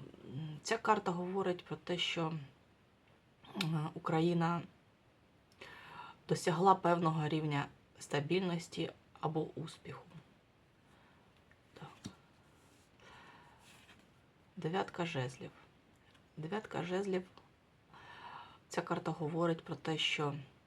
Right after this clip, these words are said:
Україна готова, е, захищати свої позиції після того, що, після, е,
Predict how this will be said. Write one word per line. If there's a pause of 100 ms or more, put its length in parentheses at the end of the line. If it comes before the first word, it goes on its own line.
(1040)
Україна
готова, (880)
е, (120)
захищати
свої
позиції (1300)
після
того,
що, (460)
після, (340)
е,